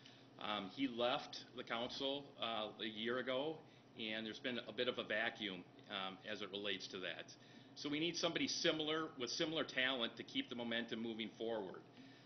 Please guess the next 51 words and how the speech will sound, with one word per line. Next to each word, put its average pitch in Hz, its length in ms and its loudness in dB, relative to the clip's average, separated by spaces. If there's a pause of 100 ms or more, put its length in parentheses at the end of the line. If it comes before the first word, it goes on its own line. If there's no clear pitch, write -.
(200)
Uh, - 180 0
quite 143 160 8
frankly, 143 360 4
the 123 60 2
pace 147 260 2
of - 100 2
economic 127 420 2
development 120 540 2
has 117 120 2 (120)
slowed 117 340 2 (140)
in 131 100 0
the 120 80 0
past 127 380 2
year 127 180 0
compared 120 400 0
to 113 60 0
what 110 180 2
it 104 80 2 (220)
had 117 240 4
been 131 220 4
in 117 180 -2
the 104 80 -2
previous 120 420 0
years 117 220 0
before. 117 460 -2 (580)
Um, 110 180 2
I 110 60 -2
see 123 180 -2
it 113 120 -2
picking 120 260 -4
up 117 120 0
somewhat 123 340 0
again, 113 440 0
but, 107 200 0 (200)
um, 104 280 -4 (120)
it, 113 140 -8
it 107 160 -4
has 117 200 2 (160)
somewhat 117 320 -2
slowed. 110 340 0 (600)
So - 140 -2
we 151 100 4
need 180 120 4
to 175 80 6
have 147 100 8
a - 20 6
laser 139 380 4
focus 127 600 2
on 113 140 2
economic 110 460 0
development. 101 580 2